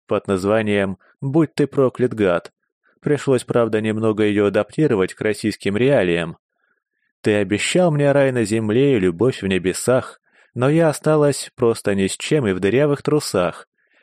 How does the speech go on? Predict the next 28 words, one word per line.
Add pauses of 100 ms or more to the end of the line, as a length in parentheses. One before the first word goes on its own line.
Ты
говорил,
что
я
буду
принцессой
твоей, (420)
но
мне
досталась
лишь (120)
стирка
носков
и
варка
щей. (280)
Да
будь
ты
про-про-проклят,
гад!» (960)
«Идеально. (180)
Не
забудь
слова
с
нотами
записать», —